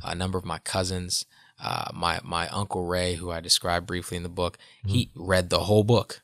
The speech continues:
Speaker 2: Yeah.
Speaker 1: And they, you know, a, num-, a number of them have read the whole book, and they have been incredibly supportive. And
Speaker 2: Yeah.
Speaker 1: without their support, I would not have been able to kind of withstand and, uh, overcome some of the more,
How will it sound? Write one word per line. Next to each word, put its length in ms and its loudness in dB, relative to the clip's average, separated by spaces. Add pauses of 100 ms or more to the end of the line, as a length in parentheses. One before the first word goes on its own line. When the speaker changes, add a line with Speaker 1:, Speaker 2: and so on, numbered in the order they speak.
(220)
Speaker 2:
Yeah. 340 12
Speaker 1:
And 220 8
they, 160 10
you 140 4
know, 200 8
a, 120 4
num-, 220 0
a 60 0
number 260 4
of 60 2
them 120 2
have 120 0
read 140 2
the 80 0
whole 160 4
book, 240 2
and 100 -2
they 120 2
have 140 -2
been 180 -2
incredibly 580 -4
supportive. 540 0 (260)
And 100 6
Speaker 2:
Yeah. 60 6
Speaker 1:
without 280 8
their 100 2
support, 480 0 (640)
I 120 10
would 200 6
not 220 4
have 100 2
been 120 2
able 240 2
to 60 -4
kind 220 -4
of 80 -10
withstand 1120 2
and, 300 -4
uh, 200 2
overcome 540 -2
some 180 -2
of 60 -8
the 60 -10
more, 260 -6